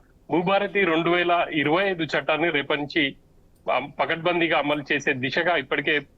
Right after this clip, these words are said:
తుది కసరత్తు కూడా పూర్తయిందనే చెప్పాలి. నిన్న రాత్రి, ఆ, సీఎం అధికారులతో సమీక్ష చేశారు. ఇంకా ఇప్పుడు కూడా, ఆ, సీసీఎల్ఏ అధికారులతో ఆయన సమీక్ష నిర్వహిస్తున్నారు. ఈ, ఈ భూభారతికి సంబంధించి ఎటువంటి లోటుపాట్లు లేకుండా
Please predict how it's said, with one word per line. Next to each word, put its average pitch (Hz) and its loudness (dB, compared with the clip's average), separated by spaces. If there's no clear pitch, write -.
తుది 190 2
కసరత్తు 185 0
కూడా 165 2
పూర్తయిందనే 151 0
చెప్పాలి. 127 0
నిన్న 190 2
రాత్రి, 175 0
ఆ, 147 4
సీఎం 170 0
అధికారులతో 160 2
సమీక్ష 147 -2
చేశారు. 160 0
ఇంకా - -6
ఇప్పుడు 185 0
కూడా, 202 2
ఆ, 135 2
సీసీఎల్ఏ 165 0
అధికారులతో 151 0
ఆయన 135 0
సమీక్ష 160 0
నిర్వహిస్తున్నారు. 156 0
ఈ, 160 0
ఈ 160 2
భూభారతికి 185 0
సంబంధించి 156 0
ఎటువంటి 160 0
లోటుపాట్లు 165 0
లేకుండా 156 0